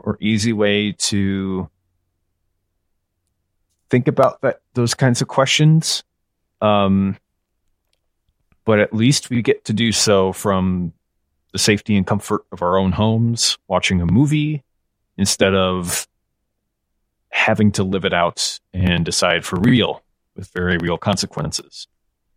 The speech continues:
And this movie kind of gives you the hope that if we have enough people thinking about this, we can avoid a lot of pain and suffering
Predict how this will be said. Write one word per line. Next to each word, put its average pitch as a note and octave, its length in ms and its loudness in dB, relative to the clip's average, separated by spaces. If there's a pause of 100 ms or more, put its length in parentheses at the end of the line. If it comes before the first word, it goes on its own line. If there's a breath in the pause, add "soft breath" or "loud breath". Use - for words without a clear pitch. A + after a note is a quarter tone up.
(360)
And E2+ 100 0
this - 140 0
movie G2 320 2
kind G2 180 -2
of F#2 60 -2
gives F2+ 160 -6
you G2 80 -4
the F#2 80 -4
hope G2+ 360 -4
that F#2+ 280 0 (360)
if G2 120 -12 (180)
we F#2 140 -4
have F#2 180 0
enough F#2 260 -2
people F#2 200 -4
thinking F#2+ 380 -2
about F2+ 220 0
this, F#2+ 420 -2 (360)
we E2+ 140 0
can F2 640 -2 (920)
avoid G2+ 360 2
a F#2+ 100 2
lot F#2+ 200 -2
of G2 120 -10
pain G2+ 220 0
and F2+ 100 0
suffering E2+ 640 -4